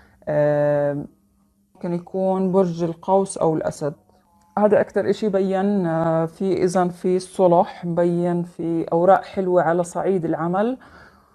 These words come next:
وعلى صعيد المادة.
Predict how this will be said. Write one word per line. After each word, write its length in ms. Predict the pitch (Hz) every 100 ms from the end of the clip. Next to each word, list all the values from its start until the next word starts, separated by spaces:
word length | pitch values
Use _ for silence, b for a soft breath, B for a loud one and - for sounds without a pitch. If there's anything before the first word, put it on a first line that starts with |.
| b b b -
وعلى 920 | 175 185 185 185 175 175 165 202 202
صعيد 560 | - 175 190 202 170 - _
المادة. 540 | 185 160 151 156 -